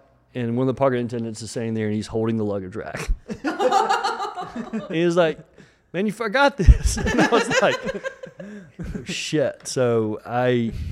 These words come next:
I take the luggage rack, and, well, I back it up and park it into, like, another space, and I'm just like, I take the lugger ra-, luggage rack,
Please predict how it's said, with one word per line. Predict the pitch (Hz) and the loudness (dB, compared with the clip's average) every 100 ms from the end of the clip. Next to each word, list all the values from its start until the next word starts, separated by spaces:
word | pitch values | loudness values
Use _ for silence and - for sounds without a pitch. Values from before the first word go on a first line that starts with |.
| - - 107 | -8 -8 -6
I | 113 | -4
take | - 143 | 0 0
the | 147 | 4
luggage | 143 247 147 117 | 6 6 4 0
rack, | 110 104 107 | -2 -4 -4
and, | 113 104 101 101 | -4 -4 -4 -6
well, | - 123 123 | -2 2 2
I | 110 | 0
back | 113 104 110 | -2 -2 -2
it | |
up | 101 98 | -2 -2
and | 107 | -4
park | 101 | -6
it | 98 | -6
into, | 101 | -6
like, | 101 101 | -6 -6
another | 98 101 | -6 -6
space, | - 101 101 - | -6 -4 -4 -6
and | 101 | -6
I'm | 95 | -6
just | 95 - | -8 -8
like, | 50 50 - - - - - _ _ _ _ | -12 -14 -16 -20 -20 -20 -20 _ _ _ _
I | - | -18
take | 107 | -8
the | 110 | 0
lugger | 135 151 | 2 4
ra-, | 127 120 - | 2 0 -2
luggage | 135 131 120 | -2 -2 -4
rack, | 107 98 | -6 -6